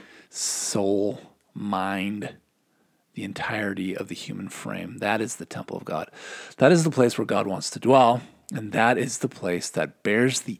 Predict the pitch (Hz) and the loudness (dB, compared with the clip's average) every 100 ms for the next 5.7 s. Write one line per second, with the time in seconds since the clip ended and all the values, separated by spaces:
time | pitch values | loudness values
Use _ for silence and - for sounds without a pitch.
0 | _ - 214 214 151 131 - - 107 - | _ 6 10 10 8 4 -6 -4 -6 -4
1 | 78 80 107 - _ _ - - - - | -4 -4 -6 -12 _ _ -20 -20 -20 -20
2 | - - _ _ _ _ _ - 113 117 | -20 -20 _ _ _ _ _ -2 0 0
3 | - 160 175 185 196 131 123 226 127 127 | 0 4 6 6 4 -2 -4 2 4 6
4 | 123 123 - 123 - 139 123 120 120 - | 4 0 -4 -8 -8 -6 -4 -4 -4 -6
5 | - 123 127 117 98 92 - | -6 -4 -4 -2 -2 -2 -6